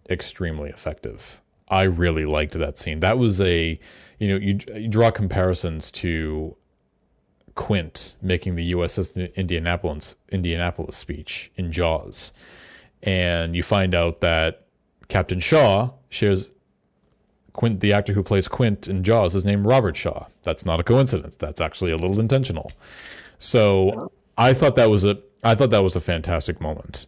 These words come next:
And I've really come around on the character Shaw. I do like him a lot. He's, you know, gone back and forth. Sometimes he like, I, sometimes I like him, sometimes I don't like him.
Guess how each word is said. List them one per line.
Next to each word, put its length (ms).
And 520
I've 280
really 300
come 220
around 340
on 120
the 80
character 380
Shaw. 340
I 140
do 180
like 220
him 340
a 60
lot. 300
He's, 400
you 340
know, 300
gone 280
back 240
and 100
forth. 640
Sometimes 480
he 80
like, 260
I, 140
sometimes 420
I 60
like 260
him, 240
sometimes 360
I 60
don't 180
like 180
him. 380